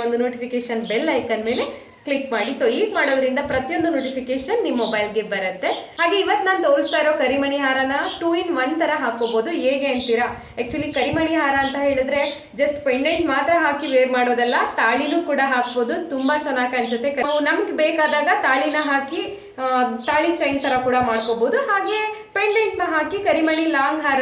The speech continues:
ತರ ಕೂಡ ಹಾಕೋಬಹುದು. So, ಬನ್ನಿ ಇವತ್ತಿನ ಕರಿಮಣಿ ಹಾರ ಹೇಗಿದೆ ಅಂತ ಹೇಳ್ಬಿಟ್ಟು ನೋಡ್ಕೊಂಡ್ ಬರೋಣ. ಫ್ರೆಂಡ್ಸ್, ಇವತ್ತು ನಾನ್ ತೋರಿಸ್ತಾ ಇರೋಂತಹ ಕರಿಮಣಿ ಸರಗಳು ಇದೇನೆ. Actually, ನಾನಿಲ್ಲಿ ಮೂರ್ ತೋರಿಸ್ತಾ ಇದ್ದೀನಿ ನೋಡಿ.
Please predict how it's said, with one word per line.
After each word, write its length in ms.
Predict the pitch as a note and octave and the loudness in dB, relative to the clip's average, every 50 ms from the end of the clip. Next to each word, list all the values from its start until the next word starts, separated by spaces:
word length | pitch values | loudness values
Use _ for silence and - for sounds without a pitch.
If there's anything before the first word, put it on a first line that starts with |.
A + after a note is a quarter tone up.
| C4 B3+ | 0 0
ತರ 120 | C4 A#3 A3+ A3+ A#3 | 0 0 0 0 0
ಕೂಡ 100 | A#3 C4 F4 | 0 0 0
ಹಾಕೋಬಹುದು. 680 | A4 G#4+ D#4+ B3 A#3+ A#3 A#3+ A#3 A#3 A3+ A3+ A3+ A#3 - - - - - - - - - - | 0 0 0 0 -2 0 -2 -2 0 2 0 0 0 -2 -4 -6 -8 -12 -14 -16 -14 -6 0
So, 120 | C#4+ B3+ | 0 0
ಬನ್ನಿ 380 | - - B3+ D#4 G4+ A4+ A4 F#4 | 2 2 2 2 4 4 2 2
ಇವತ್ತಿನ 320 | E4 D#4+ E4+ E4 E4 D4+ D4+ D#4+ D#4+ | 2 0 0 0 0 0 -2 0 0
ಕರಿಮಣಿ 320 | D4 B3+ C4 B3+ C4 C4 | 0 0 0 0 0 0
ಹಾರ 220 | C4+ B3+ B3+ B3+ B3+ | 0 0 0 2 2
ಹೇಗಿದೆ 440 | C4 B3+ B3+ B3 C4 B3 B3 A#3 A#3 | 2 2 2 2 2 2 0 0 0
ಅಂತ 180 | A3+ A3+ A3+ A#3 | 0 0 0 0
ಹೇಳ್ಬಿಟ್ಟು 520 | A#3 A#3+ G#3+ A3+ G#3+ E4+ A#4+ C5+ D5+ C#5 G#4+ | 0 0 0 0 -2 -2 0 0 0 2 2
ನೋಡ್ಕೊಂಡ್ 340 | D#4+ C#4 C4 B3+ A#3 A3 | 2 2 2 0 0 0
ಬರೋಣ. 240 | G3+ F#3+ F#3 F#3 F3+ F3+ F3 - - - - - - | 0 -2 -2 -2 -2 -4 -6 -10 -14 -16 -16 -4 2
ಫ್ರೆಂಡ್ಸ್, 320 | - D4 E4 F4+ F4 - C#4 | 6 10 10 10 10 10 10
ಇವತ್ತು 320 | B3+ D4+ G4 - - G4+ | 10 10 10 10 12 12
ನಾನ್ 320 | D4+ A3+ G3 G3+ C#4 F4+ | 12 12 12 10 10 10
ತೋರಿಸ್ತಾ 460 | F4+ D#4 B3+ A3+ A#3+ A#3 A#3 - G#3+ G3 | 12 12 12 12 12 10 10 8 10 10
ಇರೋಂತಹ 400 | F#3 F#3 F3+ F3+ F#3+ G3+ A#3 C4+ | 10 10 10 8 8 8 6 6
ಕರಿಮಣಿ 580 | C4 - G#3 F#3 G#3+ A#3+ A#3+ A#3 A3 A3+ A#3+ | 8 8 10 10 12 12 12 12 12 10 10
ಸರಗಳು 540 | A#3+ - G#3 F#3 F3+ F3 E3 E3+ E3+ A#3+ F4 | 8 8 8 10 10 10 10 10 10 10 10
ಇದೇನೆ. 800 | - - G#3 F#3 F#3 F3+ E3+ F3+ C#4+ B4 - - - - - - - | 8 8 8 10 10 10 10 10 10 8 6 2 -12 -18 -4 2 2
Actually, 380 | G#3+ - - - B3+ B3 B3 | 2 4 6 8 10 12 12
ನಾನಿಲ್ಲಿ 360 | A#3+ A3+ G#3+ A3 G#3+ G#3+ A3+ G#4 A#4+ D#4 | 12 12 12 12 12 12 12 12 12 12
ಮೂರ್ 260 | B3 B3 C4 D#4+ D#4 | 12 12 12 12 12
ತೋರಿಸ್ತಾ 480 | - A3 G#3 G3 G3 F#3+ G3 - F#3+ | 12 12 12 12 12 10 8 6 8
ಇದ್ದೀನಿ 320 | F3 F3 E3+ F3 F3 E3+ E3+ | 8 10 10 10 10 10 10
ನೋಡಿ. 300 | E3 D#3 D#3 D#3+ A#3 | 10 10 10 10 10